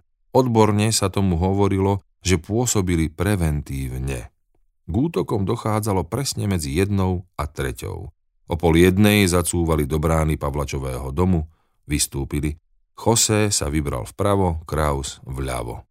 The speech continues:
Pre istotu si skontrolovali pištole za pásom, lebo aj výrastkovia mali minimálne jednu. Kraus urobil oblúk po uličkách Starého mesta,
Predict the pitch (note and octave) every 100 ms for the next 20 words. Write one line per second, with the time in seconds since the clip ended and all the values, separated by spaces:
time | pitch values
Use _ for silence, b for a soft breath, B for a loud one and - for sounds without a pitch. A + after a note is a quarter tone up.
0 | _ _ _ _ _ - F2+ B2 A2+ B2
1 | B2+ D#3 - A2 F#2+ - G2+ G#2 G2 F2+
2 | D#2+ C2+ A#1+ - E2+ - A#1 B1+ F2 F#2
3 | F#2+ F#2+ G2+ G2+ - _ _ - F3 E3+
4 | D#3+ C3 C3+ B2+ A2 - F#2 F2 E2 D2+
5 | D#2 - D#2 E2+ G#2+ G#2 E2+ D#2 C#2 C2+
6 | C#2 D#2+ B1+ B1 - _ _ _ _ _
7 | _ _ _ _ _ _ - A2 A#2 A2
8 | G2+ G2+ F2 F2 F#2+ F#2 E2+ - D#2 D#2
9 | - - D2+ D2 - C#2+ B1+ C2 C#2 F2
10 | - F2+